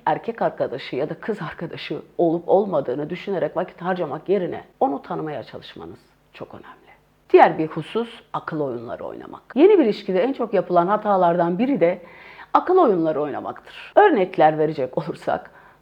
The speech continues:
partnerinin telefonlarına geç cevap vermek, onu kıskandırmaya çalışmak, gerçek duygularınız ve niyetleriniz konusunda belirsiz ve tutarsız davranmak.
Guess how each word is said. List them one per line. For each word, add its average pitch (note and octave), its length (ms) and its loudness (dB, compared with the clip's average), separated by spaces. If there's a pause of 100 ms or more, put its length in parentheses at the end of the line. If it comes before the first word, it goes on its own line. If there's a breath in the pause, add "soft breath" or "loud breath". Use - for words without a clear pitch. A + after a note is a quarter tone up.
partnerinin F#3+ 680 0
telefonlarına E3 680 -2
geç D#3 260 -4
cevap - 360 -10
vermek, C#3+ 520 -6 (480 loud breath)
onu G#3 220 6
kıskandırmaya D#3+ 840 -2
çalışmak, - 680 -8
gerçek A#3+ 480 4
duygularınız F#3 640 0
ve F3+ 200 2 (120)
niyetleriniz G3+ 640 -2
konusunda G3 580 -2
belirsiz A3 560 0
ve C4 200 -2 (320 loud breath)
tutarsız E4 560 2
davranmak. G#2+ 720 0